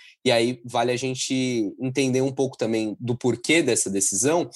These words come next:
além da capacidade do Herói, que é advogado, especialista em direito desportivo. É, o Herói, ele liderou, ele é coordenador de uma das chapas eleitas ao Conselho.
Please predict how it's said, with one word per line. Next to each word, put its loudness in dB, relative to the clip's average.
além 4
da 2
capacidade 0
do 0
Herói, 4
que -4
é 2
advogado, 2
especialista -6
em -8
direito -4
desportivo. 0
É, 2
o 0
Herói, 2
ele -2
liderou, 2
ele 2
é 0
coordenador 0
de -2
uma 0
das 0
chapas -2
eleitas 0
ao -2
Conselho. 0